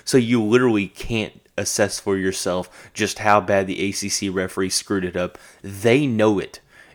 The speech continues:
and you can tell by their actions from it. But not only that, you know, that's not the only bad call of this game. Number one,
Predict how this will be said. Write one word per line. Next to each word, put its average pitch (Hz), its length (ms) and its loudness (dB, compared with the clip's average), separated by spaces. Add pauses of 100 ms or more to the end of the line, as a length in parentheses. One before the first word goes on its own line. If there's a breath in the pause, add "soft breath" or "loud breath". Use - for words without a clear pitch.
and 92 140 -6
you 120 140 0
can 117 220 -2
tell 117 340 0
by 95 220 0
their 90 180 -6 (100)
actions 120 500 -6
from 131 220 0
it. 131 100 -4 (320 loud breath)
But 143 140 4
not 151 220 2
only 185 220 4
that, 143 320 -4 (240 loud breath)
you 113 140 0
know, 107 40 0
that's 123 320 -2
not 131 300 -4
the - 180 -6
only 117 360 0
bad 107 360 0
call 110 380 0 (240 loud breath)
of 104 240 -2
this 101 200 -2
game. 90 260 -4 (280 loud breath)
Number 113 480 2
one, 113 420 -2